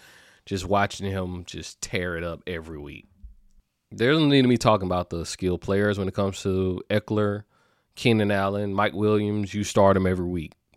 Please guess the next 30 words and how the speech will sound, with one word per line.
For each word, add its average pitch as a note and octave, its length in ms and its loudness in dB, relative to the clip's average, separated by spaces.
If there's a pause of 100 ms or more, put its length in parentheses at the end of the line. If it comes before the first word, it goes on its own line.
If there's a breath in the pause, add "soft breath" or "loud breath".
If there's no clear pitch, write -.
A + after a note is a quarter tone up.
period, F2+ 480 0
point F#2+ 240 0
blank. D2 240 -10 (720 soft breath)
On B2+ 220 6
to D3 80 6
the C3+ 80 6
Browns, F#2 480 2
the F2 120 -8
first B2+ 300 2
team B2+ 160 4
in A2+ 60 2
history C3 340 2
to A2+ 80 -2
have A#2+ 220 -2
forty C#3+ 240 2
points C3+ 320 0
and A2 100 -2
zero C3+ 220 2
tur-, C#3+ 280 0 (140)
turnovers A#2+ 640 0
and A#2 200 -2
lose A2+ 320 -2
the G#2 100 -2
game. G2+ 460 0 (520)
Simply A2 340 -4
the G2 120 -4
Browns F2+ 480 0
being E2+ 340 -4
the E2+ 80 -8
Browns. D2+ 640 -10